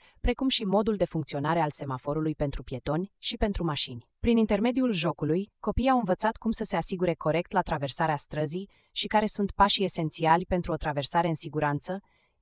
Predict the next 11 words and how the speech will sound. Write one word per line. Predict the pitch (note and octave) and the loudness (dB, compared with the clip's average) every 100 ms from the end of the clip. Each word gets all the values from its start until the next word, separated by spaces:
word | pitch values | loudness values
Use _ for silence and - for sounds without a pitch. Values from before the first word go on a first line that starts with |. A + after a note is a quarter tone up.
| _ | _
inclusiv | A#3 A#3+ G#3+ - A3 G3 _ | 0 0 2 0 0 -6 _
obligațiile | F#3 E3 D#3 E3+ - E3 C#3+ | -2 0 2 2 2 -2 0
lor | C#3 D3+ - _ _ | 0 -2 -4 _ _
atunci | E3+ A3 A3+ | -8 -2 -2
când | - F3 | 0 -2
strada | - F3+ | 2 2
este | F3 E3+ F3 | 2 0 -2
prevăzută | - C3+ C3+ C#3+ - D#3+ | -2 -2 -4 -4 -4 -6
cu | - | -4
semafor | - D#3 C3+ - C#3 - | -4 -2 -6 -4 -6 -4
electric. | D#3 C#3 - - A2 - | -4 -4 -6 -14 -18 -20